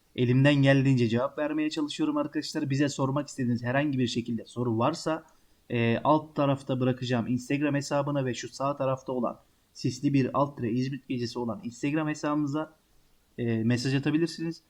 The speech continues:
Biz size oradan geri dönüş yapıyoruz. Arkadaşlar, YouTube'a çok fazla yorum geldiği için, hani o yorumlardan gözlerimizden kaçan olanlar olduğu için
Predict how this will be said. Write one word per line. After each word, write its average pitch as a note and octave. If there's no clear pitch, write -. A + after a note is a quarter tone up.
Biz D#3+
size C#3
oradan C#3+
geri C#3
dönüş C#3
yapıyoruz. -
Arkadaşlar, A2+
YouTube'a C#3
çok D3
fazla A#2+
yorum B2
geldiği C#3+
için, D3+
hani C3+
o B2+
yorumlardan C3+
gözlerimizden B2
kaçan A2+
olanlar B2
olduğu A#2
için F3+